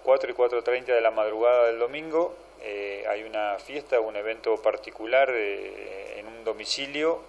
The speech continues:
y, bueno, esta persona, eh, aparentemente quiso ser agredida o en un primer momento se sabe que, eh, le quisieron sustraer el celular. Eh, él trata de defenderse, se produce una gresca entre él, amigos y los supuestos agresores.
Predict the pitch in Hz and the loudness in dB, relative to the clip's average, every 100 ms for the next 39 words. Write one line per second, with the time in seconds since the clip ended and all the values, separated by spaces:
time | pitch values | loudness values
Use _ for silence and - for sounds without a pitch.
0 | - - 107 104 104 101 98 98 98 104 | -20 -20 -16 -14 -12 -12 -12 -12 -12 -4
1 | 127 120 113 - 127 131 135 123 107 101 | 0 0 -2 -2 -2 2 4 4 4 2
2 | - - - 113 110 110 113 117 120 127 | -4 -14 -8 -6 -4 -4 -6 -8 -8 -8
3 | - - - - 117 123 107 120 120 113 | -10 -14 -20 -16 -12 -10 -6 -2 2 2
4 | 107 104 117 131 131 135 - 113 107 107 | 2 -2 -4 2 4 6 4 -2 -4 -4
5 | 120 120 113 120 127 127 120 123 123 127 | -8 -10 -8 -2 -2 -2 -4 -4 -6 -8
6 | - 104 120 117 120 113 107 107 113 104 | -6 -2 0 2 0 -4 -6 -6 -6 -8
7 | 98 95 92 92 90 90 - - - - | -8 -8 -12 -14 -18 -20 -20 -20 -20 -20
8 | - - - - - 107 107 - 127 127 | -20 -20 -20 -20 -20 -12 -10 -6 -4 -4
9 | 123 120 - 110 120 120 110 120 110 120 | -6 -10 -2 2 4 4 0 -6 0 4
10 | 156 202 - - - - - - - - | 4 2 -10 -20 -20 -20 -20 -20 -20 -20
11 | - - 113 107 113 120 113 120 120 120 | -20 -12 -8 -6 -4 -6 0 2 6 6
12 | 113 110 131 135 160 151 135 113 104 107 | 6 4 0 2 2 2 -4 -8 -6 -4
13 | 113 123 107 113 139 143 127 110 104 107 | -6 -6 -2 0 -2 0 0 0 -4 -6
14 | 101 120 135 120 101 123 139 127 123 117 | -2 0 2 2 0 -2 -6 -2 -2 -2
15 | - 107 101 104 - 117 113 110 113 120 | -10 -14 -12 -14 -6 -4 -2 -2 -2 -2
16 | 123 160 165 | 0 0 0